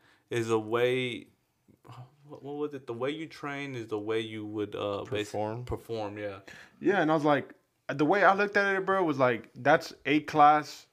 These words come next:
Speaker 3: and word spreads around quick. Like, if, if, if that girl whoops your ass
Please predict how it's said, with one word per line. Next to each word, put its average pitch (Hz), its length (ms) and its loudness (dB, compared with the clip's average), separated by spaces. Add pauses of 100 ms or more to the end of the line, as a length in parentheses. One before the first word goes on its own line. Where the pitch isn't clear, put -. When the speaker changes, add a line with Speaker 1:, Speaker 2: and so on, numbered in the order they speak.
(240)
Speaker 3:
and 127 240 0
word 143 280 2
spreads 135 380 -2
around 123 280 0
quick. 123 260 -4
Like, 113 200 -2
if, 104 160 -8 (320)
if, 127 160 -6 (340)
if 135 140 -4
that 180 240 4
girl 190 340 0
whoops 139 380 0
your 180 140 2
ass 175 360 4